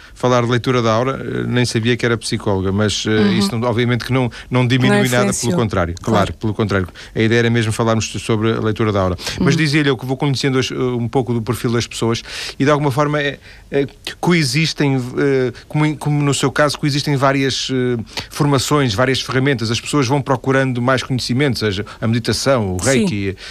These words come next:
Speaker 2: claro.
Speaker 1: Eh, eh, no seu caso também isso também acontece. Isso não significa, Susana, é uma pergunta, que a Susana se identifique com todas, que, que use todas e que tenha gostado de todas ou não?
Speaker 2: É assim, eu procuro utilizar aquilo que aprendo. É claro que à medida que vou fazendo as formações vou percebendo o que é que se encaixa mais no meu perfil,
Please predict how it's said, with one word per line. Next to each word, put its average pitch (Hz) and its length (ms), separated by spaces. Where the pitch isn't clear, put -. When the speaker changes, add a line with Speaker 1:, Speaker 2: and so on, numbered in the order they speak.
Speaker 2:
claro. 160 260
Speaker 1:
Eh, 104 420
eh, 165 60
no 151 120
seu 160 140
caso 180 200
também 170 200
isso 156 240
também 147 240
acontece. 120 440
Isso 208 140
não 226 100
significa, 175 460
Susana, 135 260
é - 20
uma 139 120
pergunta, 113 380
que 160 100
a 160 40
Susana 170 340
se - 140
identifique 160 440
com 131 160
todas, 123 480
que, 113 240
que 156 120
use 143 200
todas 147 300
e 160 60
que 143 80
tenha 170 200
gostado 165 260
de - 60
todas 127 280
ou 120 80
não? 90 180
Speaker 2:
É 233 80
assim, 180 360
eu 196 100
procuro - 200
utilizar 233 300
aquilo 240 260
que - 200
aprendo. 156 600
É 170 120
claro 196 280
que - 140
à 190 60
medida 185 280
que - 80
vou 190 80
fazendo 185 300
as 175 80
formações 190 520
vou 214 100
percebendo 208 340
o 196 60
que - 120
é 208 40
que - 100
se - 100
encaixa 190 460
mais 175 300
no 185 80
meu 180 120
perfil, 190 480